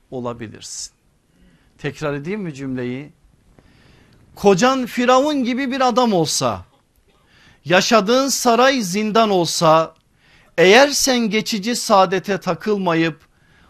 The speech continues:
asıl saadet olanı, olan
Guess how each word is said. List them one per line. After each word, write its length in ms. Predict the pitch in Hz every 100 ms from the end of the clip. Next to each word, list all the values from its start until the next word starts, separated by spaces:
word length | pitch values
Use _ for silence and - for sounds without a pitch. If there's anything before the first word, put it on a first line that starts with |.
| _
asıl 520 | 170 196 - 302 285 226
saadet 840 | - - 208 190 190 233 247 - -
olanı, 640 | 190 185 175 180 160 120 - -
olan 400 | 185 208 196